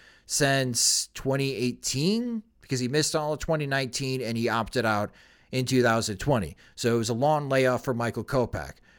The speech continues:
And there was, at a time before Bassitt got traded, and maybe it's still true,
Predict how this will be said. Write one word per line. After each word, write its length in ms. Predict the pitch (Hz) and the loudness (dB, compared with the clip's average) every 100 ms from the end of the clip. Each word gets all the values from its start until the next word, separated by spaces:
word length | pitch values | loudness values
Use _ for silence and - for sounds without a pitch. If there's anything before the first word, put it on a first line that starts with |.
| _ - | _ -6
And 640 | 113 113 113 104 - - - _ _ _ _ _ _ _ _ | -2 -2 -2 -2 -2 -2 -8 _ _ _ _ _ _ _ _
there 180 | 147 151 | 0 4
was, 220 | 147 135 - _ - | 4 4 0 _ -2
at 160 | 135 | 0
a 40 | 127 | 0
time 380 | - 208 254 208 | 2 4 6 6
before 480 | 147 165 151 139 | 4 6 8 6
Bassitt 460 | - 156 202 - 160 | 6 2 4 2 2
got 180 | 127 117 | 2 0
traded, 560 | - 120 107 104 98 - _ _ _ | 0 0 0 -2 -4 -8 _ _ _
and 160 | 135 139 | 0 6
maybe 360 | 175 220 220 220 | 6 8 6 4
it's 240 | 165 - | 2 2
still 360 | - 180 185 156 | 4 6 4 2
true, 720 | - 175 165 170 165 170 | 0 4 6 6 4 2